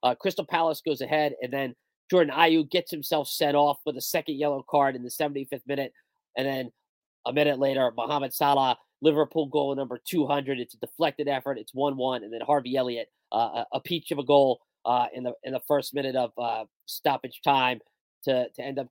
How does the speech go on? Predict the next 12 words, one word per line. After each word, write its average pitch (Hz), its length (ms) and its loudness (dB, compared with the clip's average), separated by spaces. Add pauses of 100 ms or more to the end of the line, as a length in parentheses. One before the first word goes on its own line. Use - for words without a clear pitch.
getting 135 240 0
the 117 60 -10
points, 131 360 -4
and 120 80 -4
the 120 80 2
Reds 127 300 0
go 123 160 -2
on 120 80 0
top 135 260 -2
of 110 80 -16
the 117 80 -12
table. 127 480 -6